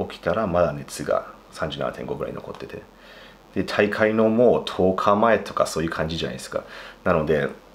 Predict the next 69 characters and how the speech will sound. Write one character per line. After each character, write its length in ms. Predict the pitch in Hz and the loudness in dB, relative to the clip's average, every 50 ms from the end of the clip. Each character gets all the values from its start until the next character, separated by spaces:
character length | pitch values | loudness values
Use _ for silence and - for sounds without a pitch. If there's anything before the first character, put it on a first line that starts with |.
| - - - - - - - - - - - - - - - - - - - - - | -20 -20 -20 -20 -20 -20 -20 -20 -20 -20 -20 -20 -20 -20 -20 -20 -20 -20 -18 -10 -6
ち 100 | - - | -4 -4
ょ 40 | 107 | -4
っ 100 | 104 - | -4 -2
と 120 | - - | -2 -2
こ 160 | - - - 101 | -2 -2 0 2
れ 100 | 107 117 | 2 4
は 400 | 120 120 120 117 113 - - - - - | 6 6 6 6 4 2 0 -6 -8 -6
何 320 | 95 98 92 107 117 113 | 0 0 2 2 2 0
か 100 | - - | -2 -4
知 160 | - - - | -6 -6 -6
っ 40 | - | 0
て 100 | - 101 | 4 4
お 440 | 95 101 - - - - - - 98 | 4 4 2 0 -8 -6 -4 -2 0
か 140 | - - 104 | 0 2 4
な 120 | 104 101 | 4 2
い 60 | 98 | 2
と、 340 | 95 - - 65 55 - - - - - - - - - - - - - - - - | 0 -2 -4 -4 -4 -4 -8 -14 -20 -20 -20 -20 -20 -20 -20 -20 -20 -20 -20 -8 -6
後 220 | 98 95 - 85 | -6 -4 -2 -2
か 100 | 78 - | 0 2
ら 60 | 73 73 | 2 2
や 80 | 76 | 2
ば 100 | 78 82 82 | 2 2 2
い 40 | |
か 120 | 80 - 80 | 0 -2 -2
も 100 | 78 76 | -4 -4
と 120 | - - | -4 -4
思 120 | 87 90 92 | -6 -6 -6
っ 20 | |
て、 160 | - - - | -8 -8 -2
ま 100 | 135 117 | -2 0
あ、 40 | 87 | 0
病 180 | 80 87 82 82 | 0 -2 -2 -2
院 60 | 80 | -4
に 80 | 78 73 | -4 -6
行 60 | 71 | -10
っ 20 | |
て、 460 | - - - - 135 135 135 110 - - - - | -12 -18 -4 0 2 2 2 2 0 -4 -8 -6
ま 120 | 90 76 | -4 -4
あ、 20 | |
あ 20 | 76 | -2
の、 120 | 69 - - | -4 -6 -8
ピ 160 | - - 76 | -10 -10 -10
ー 40 | 73 | -10
シ 120 | - - | -6 -4
ー 40 | 69 | -2
ア 20 | 67 | -2
ー 40 | |
ル 60 | 69 69 | -2 -4
検 240 | - 67 67 69 | -8 -10 -10 -8
査、 220 | - - 87 95 98 - | -8 -8 -8 -8 -10 -12
コ 120 | - - | -8 -6
ロ 60 | 78 71 | -6 -4
ナ 80 | 69 | -6
の 60 | 69 | -8
検 260 | 69 - - 67 - - | -8 -10 -10 -12 -10 -8
査 100 | - 71 | -8 -8
を 40 | |
受 160 | - - - - | -6 -6 -8 -6
け 40 | |
て、 260 | - - - 69 - - - - - - - - | -4 -4 -4 -4 -6 -8 -12 -18 -20 -20 -16 -10
え、 80 | - - | -8 -8
今 340 | - - - - - - 135 | -8 -10 -12 -8 -2 0 0
朝、 340 | 127 - - - - - - - - - - - - - - | 4 4 4 2 2 -2 -8 -18 -20 -20 -20 -20 -20 -14 -10
え 240 | 73 71 71 76 80 | -8 -6 -6 -6 0
ー、 60 | 82 | 0
病 180 | 82 76 73 71 | 2 2 2 0
院 60 | 73 | -4
か 180 | 69 - - | -4 -4 -2
ら 200 | 67 58 52 - | 0 0 0 0